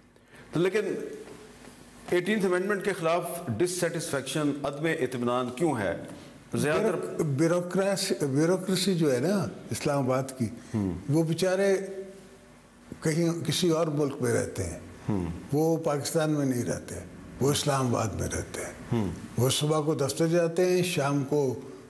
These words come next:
Speaker 2: गोल्फ खेलते हैं। उनको चारों provinces की fundamental rights की, fundamental issues का पता ही नहीं है। और अभी भी मैं आपको बता दूं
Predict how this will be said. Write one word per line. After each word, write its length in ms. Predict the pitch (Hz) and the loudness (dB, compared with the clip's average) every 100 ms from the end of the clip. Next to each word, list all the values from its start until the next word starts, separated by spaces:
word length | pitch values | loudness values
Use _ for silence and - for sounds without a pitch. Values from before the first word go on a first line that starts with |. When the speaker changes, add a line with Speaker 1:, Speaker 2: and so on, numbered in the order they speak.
| - - | -10 -2
Speaker 2:
गोल्फ 340 | 139 143 - | 0 0 0
खेलते 380 | 160 160 160 185 | -2 0 0 0
हैं। 240 | 196 - - - - - | 0 -4 -10 -14 -12 -2
उनको 580 | 156 147 170 165 165 - - - - | -2 2 2 2 0 -8 -14 -12 -2
चारों 320 | 156 151 165 | 0 2 2
provinces 720 | 160 156 147 156 143 165 151 | 2 0 2 2 0 0 0
की 480 | - 165 170 170 - - - - - - - - - - - | 0 2 2 0 -6 -12 -16 -18 -20 -20 -20 -20 -20 -14 -4
fundamental 760 | 151 160 156 156 156 151 165 | 0 2 0 2 2 2 2
rights 380 | 143 143 151 151 | 2 2 0 -2
की, 200 | - 165 | 0 0
fundamental 720 | 160 147 147 143 147 135 160 | 2 2 2 2 0 2 0
issues 320 | 147 - 156 | 0 0 0
का 120 | - | 0
पता 320 | 170 - - 135 | 0 0 0 0
ही 120 | 117 | -2
नहीं 180 | 85 78 | -2 -4
है। 140 | - - - - - | -6 -12 -16 -12 -2
और 220 | 156 160 - | -2 0 -2
अभी 260 | 143 170 | 0 2
भी 160 | 180 180 | 2 2
मैं 120 | 165 | 2
आपको 280 | 147 139 135 | 0 -2 0
बता 340 | 123 120 131 | 0 2 0
दूं 180 | 123 123 | 0 -2